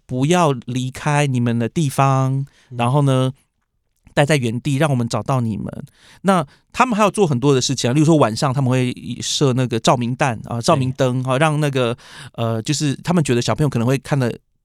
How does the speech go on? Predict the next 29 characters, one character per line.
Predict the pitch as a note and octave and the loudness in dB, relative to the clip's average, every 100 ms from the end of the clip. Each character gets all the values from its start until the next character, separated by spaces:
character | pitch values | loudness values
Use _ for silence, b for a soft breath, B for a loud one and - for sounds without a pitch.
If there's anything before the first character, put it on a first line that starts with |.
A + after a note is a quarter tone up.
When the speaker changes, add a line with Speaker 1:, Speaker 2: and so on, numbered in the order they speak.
| _ | _
Speaker 1:
有， | B2+ A#2+ - | -2 -2 -2
有 | B2 | -4
光 | A#2+ D3+ D3+ | 0 2 2
就 | D3 | 0
会 | D3 | -2
走 | C#3 G#2+ | 0 -2
过 | - C3+ | 2 0
去， | - C#3+ A2+ | 2 -2 -2
哈， | A2+ | -4
这 | A2 | -2
是 | C3+ - | -4 -4
一 | C3 | -6
种 | A#2 | -6
做 | A#2+ B2 | -4 -4
法。 | G#2+ - b b b | -4 -8 b b b
另 | F#3 | 2
外 | |
一 | |
个 | E3 | 2
做 | C#3+ E3+ | 2 2
法 | C3 | 2
是 | D3 | -2
他 | D#3 | -2
们 | D3+ B2 | -2 0
也 | A2+ G#2 | -2 -6
撒 | A2 - A2+ | -6 -2 0
了 | A#2 | 2
好 | A#2 | 0
几， | B2 | -2